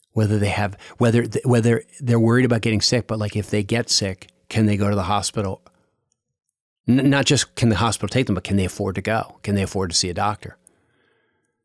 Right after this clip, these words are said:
Um, and so, you know, what I, what, what I think the message was, was we probably shouldn't assume we understand what somebody else is going to,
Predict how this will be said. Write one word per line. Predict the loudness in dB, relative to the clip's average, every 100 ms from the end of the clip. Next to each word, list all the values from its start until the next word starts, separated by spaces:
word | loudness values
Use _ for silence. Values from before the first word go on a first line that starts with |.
| _ _ -6
Um, | -4 -4 -6 -10 _ _ _ _ _ _ _ _ _ _ _ -8
and | -4 -2
so, | 0 0 0
you | 0
know, | 0
what | 0 0
I, | -2 -4 _
what, | -12 -8 -8 _ _ _ _ _ -4
what | -2
I |
think | 0 0
the | 2
message | 2 2 -2 -4 -8
was, | -10 -8
was | -10 -12 -14 -20 _
we | -6
probably | -6 -4 -4 -2 -2 -4
shouldn't | -4 -2 -2 -4
assume | 0 2 2 2 0 0 -4 -6 _ _ _ -2
we | 0
understand | 2 2 0 -2 0 0 -2
what | -2
somebody | -2 -2 -2 -2
else | -2 -4 -6
is | -8
going | -6 -6 -4 -6
to, | -8 -12 -16